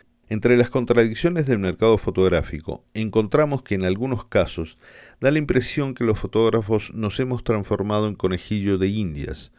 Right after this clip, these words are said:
con quienes se prueban las innovaciones tecnológicas de las que todos estamos al tanto. Ha habido ya suficientes casos de equipo que resultó con defectos,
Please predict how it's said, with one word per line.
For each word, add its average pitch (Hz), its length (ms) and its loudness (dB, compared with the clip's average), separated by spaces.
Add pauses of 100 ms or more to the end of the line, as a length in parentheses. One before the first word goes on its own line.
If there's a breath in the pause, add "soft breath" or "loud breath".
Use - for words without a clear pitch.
(280 soft breath)
con 107 160 -4
quienes 113 280 2
se 120 120 2
prueban 117 380 6
las 107 260 4
innovaciones 98 680 -2
tecnológicas 90 1040 0
de 90 120 0
las 85 140 -2
que - 160 -10
todos 85 420 -2
estamos 73 440 -8
al 73 160 -10
tanto. - 480 -12 (960 loud breath)
Ha - 80 -2
habido 131 300 10
ya 123 160 10
suficientes 113 680 -2
casos 98 460 2
de 82 80 -4
equipo 87 400 0
que 90 80 4
resultó 85 540 0
con 90 160 -2
defectos, 82 640 -2